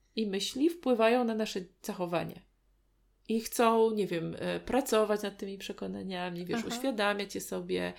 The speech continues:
Speaker 1: zmieniać te przekonania po to, żeby za tym poszła zmiana w zachowaniu.
Speaker 2: Mhm.
Speaker 1: Nie? To
Speaker 2: Tak.
Speaker 1: jakoś znamy.
Speaker 2: Znamy, znamy.
Speaker 1: I teraz dużo rzadziej albo jakoś mniej to jest, wiesz, takie w powszechnej jakiejś świadomości obecne, że nasze zachowanie wpływa na przekonania.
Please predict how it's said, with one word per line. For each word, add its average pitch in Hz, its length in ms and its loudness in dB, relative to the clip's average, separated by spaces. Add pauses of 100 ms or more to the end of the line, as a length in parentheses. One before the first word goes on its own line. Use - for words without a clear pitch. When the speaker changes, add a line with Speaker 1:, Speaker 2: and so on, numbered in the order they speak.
(340)
Speaker 1:
zmieniać 208 540 0
te - 140 -6
przekonania 202 840 -2 (460)
po 247 200 4
to, 269 160 2
żeby 226 260 0
za 220 400 4
tym 196 160 -4
poszła 190 240 -6
zmiana 180 300 -6
w 175 60 -12
zachowaniu. - 560 -10
Speaker 2:
Mhm. 214 460 -2 (120)
Speaker 1:
Nie? 254 140 2 (400)
To 320 80 0
Speaker 2:
Tak. 339 220 4
Speaker 1:
jakoś 320 280 2
znamy. 202 640 0
Speaker 2:
Znamy, 190 460 4
znamy. 180 400 -2 (360)
Speaker 1:
I 233 100 2
teraz 320 560 6
dużo 277 600 6
rzadziej 208 480 6
albo 240 200 4
jakoś 233 280 0
mniej 233 380 2
to 220 120 2
jest, 220 400 4
wiesz, 185 220 4
takie - 220 -4
w 208 80 -4
powszechnej 202 1000 2
jakiejś 208 300 0
świadomości 202 760 2
obecne, 214 640 4
że 240 160 4
nasze 247 300 6
zachowanie 226 520 2
wpływa 202 360 2
na 180 120 -4
przekonania. 165 640 -8